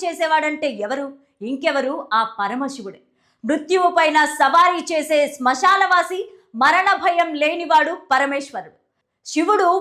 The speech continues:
వీరభద్రుడు, అసుర సంహారంలో ధైర్య స్వరూపుడు. శివుడు త్రిపురాంతకుడు, అసురులను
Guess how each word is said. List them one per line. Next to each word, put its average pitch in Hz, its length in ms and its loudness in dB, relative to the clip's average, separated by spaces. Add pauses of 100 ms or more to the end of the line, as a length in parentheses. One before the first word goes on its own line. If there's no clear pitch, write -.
(140)
వీరభద్రుడు, 294 640 2 (340)
అసుర 277 320 0 (180)
సంహారంలో 302 640 2 (260)
ధైర్య 294 320 -2 (120)
స్వరూపుడు. 233 560 -4 (400)
శివుడు 339 420 0 (220)
త్రిపురాంతకుడు, 285 760 0 (420)
అసురులను 330 600 0